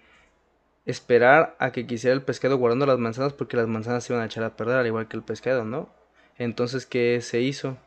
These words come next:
Se creó, se aplicó la tecnología para, eh, solucionar ese problema, que fue implementar las monedas, implementar un, un,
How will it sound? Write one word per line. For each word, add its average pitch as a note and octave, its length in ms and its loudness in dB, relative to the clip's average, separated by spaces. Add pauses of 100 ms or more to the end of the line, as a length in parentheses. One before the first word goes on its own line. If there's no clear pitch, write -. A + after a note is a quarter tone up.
(420)
Se A#2 340 0
creó, A#2 640 2
se C3 120 -4
aplicó C3+ 260 0
la C#3+ 120 4
tecnología C3 600 0 (280)
para, A2+ 800 -2
eh, A#2+ 200 0
solucionar A#2 440 -4
ese A#2 160 -6
problema, B2 440 -2
que A#2 120 -8
fue A#2+ 240 -4 (100)
implementar A2+ 840 -4
las A#2 220 -4
monedas, B2 360 -4
implementar A#2 680 -2 (720)
un, E3 320 2
un, E3+ 260 0